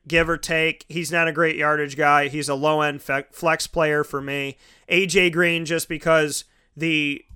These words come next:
defense that was supposed to be great in Denver is atrocious. And Tyler Kroft is not a bad play. He was extremely quiet against Tennessee with one catch for four yards, but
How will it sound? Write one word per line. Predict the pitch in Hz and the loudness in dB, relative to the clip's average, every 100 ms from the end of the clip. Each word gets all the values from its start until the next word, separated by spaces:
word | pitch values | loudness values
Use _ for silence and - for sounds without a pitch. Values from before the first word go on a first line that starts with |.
| - - _ - | -20 -20 _ -10
defense | 127 180 175 175 165 151 | -4 -4 0 0 0 -2
that | |
was | 151 | -4
supposed | - 160 151 | -2 -2 -2
to | 151 | -4
be | 143 | -2
great | 151 160 | 2 2
in | 147 | 0
Denver | 147 147 147 143 | -4 -2 -2 -4
is | 131 | -4
atrocious. | 135 - 156 147 156 143 - - _ _ _ - | -6 0 0 0 -2 -4 -6 -12 _ _ _ -2
And | 156 151 | 0 0
Tyler | 156 165 165 147 | 2 2 2 0
Kroft | 165 160 147 - | 2 4 4 0
is | - 139 | -8 -6
not | 151 147 | -4 -2
a | |
bad | 143 139 135 | 0 0 0
play. | 147 143 135 | 0 0 -2
He | 139 | -4
was | 139 | -6
extremely | 123 - - 180 170 147 | -6 -4 -2 -2 -4 -2
quiet | 156 147 139 | 2 4 2
against | 143 139 - | -4 -8 -8
Tennessee | 147 135 - 170 165 143 _ _ - | -8 -8 -2 0 0 -4 _ _ -6
with | 156 | -4
one | 147 165 160 | 0 0 2
catch | 165 156 | -2 -2
for | - 147 | -4 -6
four | 160 151 | -2 0
yards, | 143 143 143 127 | 2 2 0 -4
but | 143 151 143 | 0 2 2